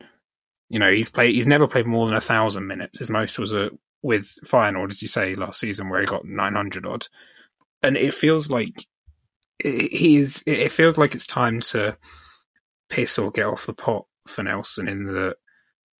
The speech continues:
a one, what's a one-year deal gonna do? Because you're in exactly the same position in twelve months,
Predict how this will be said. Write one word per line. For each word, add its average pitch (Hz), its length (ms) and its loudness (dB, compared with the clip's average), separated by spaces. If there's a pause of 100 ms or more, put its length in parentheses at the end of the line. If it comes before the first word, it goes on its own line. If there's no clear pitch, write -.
(200)
a 123 120 4
one, 131 320 4
what's 135 240 0
a 160 60 8
one-year 139 340 6
deal 120 260 4
gonna 107 240 2
do? 110 300 6
Because - 300 -8
you're 101 120 0
in 104 80 -2
exactly 131 340 0
the 113 60 -4
same 110 160 -2
position - 320 -4
in 104 60 -4
twelve 107 280 2
months, 92 440 -2